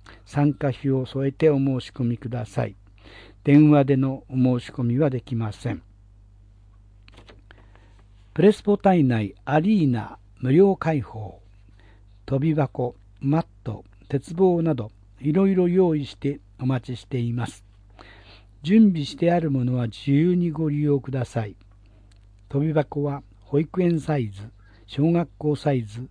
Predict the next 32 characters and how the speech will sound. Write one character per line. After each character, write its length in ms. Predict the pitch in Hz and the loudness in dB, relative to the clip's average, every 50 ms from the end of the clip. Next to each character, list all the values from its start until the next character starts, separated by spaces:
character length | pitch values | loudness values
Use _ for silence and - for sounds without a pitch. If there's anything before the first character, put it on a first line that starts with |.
| - - - | -20 -20 -8
ど 120 | - 135 131 | -6 -6 -4
ち 140 | - - | -4 -2
ら 120 | 156 160 156 | -2 0 0
も 240 | 156 156 160 - - - - - | 0 -2 -2 -6 -10 -16 -12 -6
利 140 | 117 120 131 | -2 2 2
用 280 | 135 127 123 127 135 - - - - - - - | 2 2 2 0 -4 -10 -18 -20 -20 -20 -20 -14
可 120 | - - 117 | -8 -4 -2
能 240 | 117 117 113 113 104 | -2 -2 -2 -4 -8
で 140 | - - | -10 -12
す。 160 | - - - - - - - - - - - - - - - - - - - - - - - - - - - - - - - - - - - | -14 -16 -20 -20 -20 -20 -20 -20 -20 -20 -20 -20 -20 -20 -20 -20 -20 -20 -20 -20 -20 -20 -20 -20 -20 -20 -20 -20 -20 -20 -20 -20 -20 -12 -6
自 160 | 135 151 156 | -4 -4 -2
主 180 | - - 214 202 | 0 2 4 4
練 240 | 208 196 196 196 | 6 6 4 4
に 140 | 190 190 185 | 2 2 2
も 100 | 185 175 | 2 0
っ 20 | 170 | -2
て 280 | - - - - 190 - | -4 -10 -6 -4 -4 -2
こ 180 | - 190 180 | 0 0 0
い 80 | 165 139 | 0 0
で 100 | 143 139 | -4 -8
す 160 | - - 147 | -6 -4 -2
よ。 160 | 147 147 156 - - - - _ - - - _ - - - - | -2 -2 -4 -8 -14 -20 -20 _ -20 -20 -20 _ -20 -20 -20 -10
バ 120 | - 131 127 | -8 -6 -4
ド 120 | 123 160 | -2 0
ミ 140 | 156 160 160 | 2 2 2
ン 120 | 151 143 | 0 0
ト 120 | - - 131 | -2 -2 -2
ン 80 | 131 | -2
や 120 | 139 139 131 | -2 -2 -4
卓 220 | - 135 131 131 - - | -4 -4 -4 -4 -6 -10
球 220 | - - 170 170 | -6 -2 -2 0
の 240 | 165 165 165 170 - | 0 0 0 -2 -4